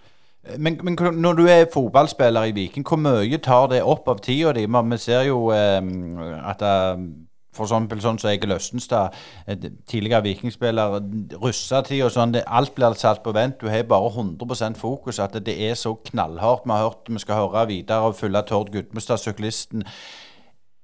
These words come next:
Er det beintøft, og er du mentalt klar for å ta den kampen?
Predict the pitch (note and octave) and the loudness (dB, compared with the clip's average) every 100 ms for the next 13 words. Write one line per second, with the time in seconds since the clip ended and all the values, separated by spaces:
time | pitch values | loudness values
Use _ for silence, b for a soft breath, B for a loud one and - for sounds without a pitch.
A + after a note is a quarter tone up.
0 | - - - C#3+ F3 G#3+ A3 D3 A2 G2 | -20 -20 0 4 6 6 4 4 2 0
1 | F#2+ F3 G3+ - - C#3+ D3+ D#3+ D3 A2+ | 2 2 2 -4 2 4 4 2 0 2
2 | A#2+ D3 - B2 C#3+ C#3 A#2+ A2 B2+ F#3 | 2 2 4 4 4 2 -2 2 4 4
3 | G#3+ G3+ B2+ A2 - | 4 0 -2 -2 -8